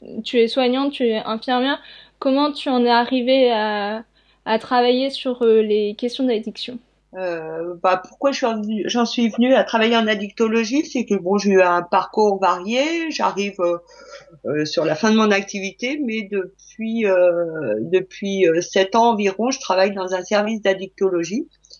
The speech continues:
Speaker 2: Euh, après avoir travaillé, euh, à domicile auprès du, d'usagers, hein, de, d'usagers en, en difficulté,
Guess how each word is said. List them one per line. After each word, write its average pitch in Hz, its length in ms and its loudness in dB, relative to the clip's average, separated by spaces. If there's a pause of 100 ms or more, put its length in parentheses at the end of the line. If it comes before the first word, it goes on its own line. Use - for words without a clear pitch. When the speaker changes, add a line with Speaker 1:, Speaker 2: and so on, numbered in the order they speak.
(460)
Speaker 2:
Euh, 165 760 2 (120)
après 208 320 0
avoir 220 460 2
travaillé, 202 760 -4
euh, 175 480 0 (120)
à 180 120 0
domicile 202 680 -6
auprès 202 400 0
du, 190 280 -2
d'usagers, 214 760 0
hein, 202 160 0
de, 175 360 -2
d'usagers 190 680 -2
en, 175 320 0
en 180 120 0
difficulté, 208 920 -2